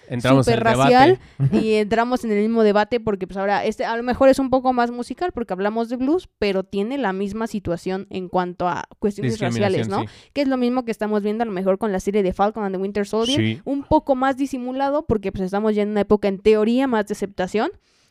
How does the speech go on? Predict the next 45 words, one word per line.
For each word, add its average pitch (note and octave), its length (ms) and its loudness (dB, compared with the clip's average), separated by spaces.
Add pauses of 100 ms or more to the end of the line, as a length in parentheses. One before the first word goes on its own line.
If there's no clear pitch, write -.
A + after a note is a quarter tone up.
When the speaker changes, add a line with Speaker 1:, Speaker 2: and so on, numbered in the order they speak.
(200)
Speaker 2:
pero, A3 260 0
pues, A3 160 -6
sí, G3+ 160 -10
como G#3 220 -4
que G#3 140 -2
todo B3+ 260 2
ahorita, B3 580 2
muchas B3+ 500 -4
de A#3+ 120 -2
las G3+ 100 -4
producciones G#3 560 -4
que - 80 -20
salieron, G3+ 400 -6
yo G#3+ 80 -4
siento G#3+ 260 -8
que G3+ 120 -8
van F#3+ 140 -8
como F#3 180 -10
muy, F#3 180 -6
"Sí, A#3+ 300 -4
ataquemos G3 440 -2
a G3 40 2
Estados G3 340 -8
Unidos". G#3 500 -14 (360)
Speaker 1:
Sí, - 260 -6
sí, A#2 120 -6
sí. B2+ 200 -6 (420)
Y D3+ 60 0
bueno, E3 240 2
ahí E3+ 120 -2
también F3 280 -2
entramos E3 320 -2
en C#3 80 -4
el C3 80 -6
debate D#3 400 -2
porque A#2 1000 -6 (280)
el A2+ 420 -8
protagonista A#2+ 1080 -6 (120)
Ahmed, C#3+ 580 -4 (180)
<laughs> A#3 840 -6
se C#3+ 140 0
me C3+ 100 2
olvidó C3 180 0
su G#3+ 60 -2
Speaker 2:
Como, G3+ 200 2